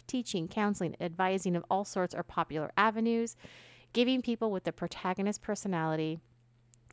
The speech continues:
uh, the pe-, uh, with the protagonist personality type,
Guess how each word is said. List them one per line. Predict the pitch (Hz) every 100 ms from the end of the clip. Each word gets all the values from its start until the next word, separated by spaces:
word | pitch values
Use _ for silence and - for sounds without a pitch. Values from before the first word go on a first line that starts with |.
| -
uh, |
the | 196
pe-, | - 208 - - -
uh, | 180
with | 170
the | 175 170
protagonist | - 190 180 - 208 220 226 - -
personality | 214 202 202 185 175 175
type, | 175 - 160 -